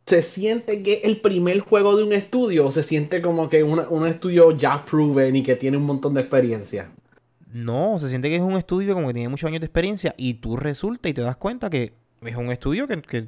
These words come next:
Speaker 2: que es su primer juego.
Speaker 1: Ya,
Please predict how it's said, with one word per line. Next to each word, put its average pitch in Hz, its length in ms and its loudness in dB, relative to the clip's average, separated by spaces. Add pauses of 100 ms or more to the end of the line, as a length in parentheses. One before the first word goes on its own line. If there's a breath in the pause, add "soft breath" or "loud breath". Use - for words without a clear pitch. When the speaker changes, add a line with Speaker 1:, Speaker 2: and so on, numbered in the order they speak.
Speaker 2:
que 110 100 -8
es 104 60 -8 (220)
su 202 140 -8
primer 143 300 -4
juego. 147 440 -4 (880)
Speaker 1:
Ya, 113 220 -8